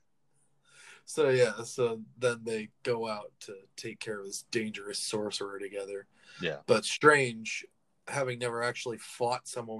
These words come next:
Speaker 1: with, with magic, is probably going to be like,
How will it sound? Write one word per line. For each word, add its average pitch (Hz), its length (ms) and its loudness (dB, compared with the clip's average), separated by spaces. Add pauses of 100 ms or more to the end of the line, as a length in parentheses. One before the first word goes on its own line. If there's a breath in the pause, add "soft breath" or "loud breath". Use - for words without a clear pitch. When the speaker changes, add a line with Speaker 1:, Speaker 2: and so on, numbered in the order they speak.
Speaker 1:
with, 101 100 -12 (200)
with 110 260 -4
magic, 113 480 -4 (480 soft breath)
is 101 260 -6 (100)
probably 110 480 4
going 110 240 -2
to 104 60 -6
be 110 180 0
like, 104 320 0